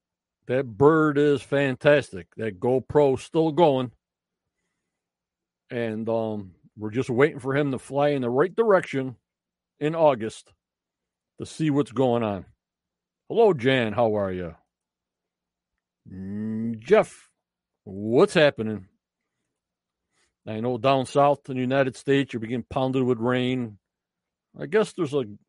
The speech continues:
a delay in the hurricanes, I guess, but that's good. Hello, Karen. Hello, Caroline. And, um, whatever the podcast turns out to be,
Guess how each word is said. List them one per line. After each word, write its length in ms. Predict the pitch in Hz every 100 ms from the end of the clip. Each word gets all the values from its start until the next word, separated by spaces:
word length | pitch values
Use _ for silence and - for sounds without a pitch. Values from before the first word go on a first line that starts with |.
| 135
a 80 |
delay 400 | 107 127 123 180
in 80 | 190
the 80 | 151
hurricanes, 640 | 135 196 202 214 214 202 214
I 80 |
guess, 240 | 190 214 202
but 160 | -
that's 240 | - 147 -
good. 300 | 120 107 101 _ _ _ _ _ _ _ _ _ _ _ _ _ _ _ _ _ _ _ _ _
Hello, 260 | 123 151 151
Karen. 500 | - 170 170 156 120 _ _ _ _ _ _ _ _ _
Hello, 240 | - 131 156
Caroline. 640 | - 151 143 135 143 135 - _ _ _ _ _ _ _ _ _ _ _ _ _ _ _ _ _ _ _ -
And, 400 | 123 127 127 127
um, 400 | 127 120 107 78 _ _ _ _ _ _ _ _ _ _ _ _ _ _ _ _ _ _ _ _
whatever 420 | 139 170 202 185
the 120 | 156
podcast 600 | - 165 165 - 165 156 -
turns 260 | 170 139
out 180 | 156 160
to 100 | 143
be, 300 | 131 160 151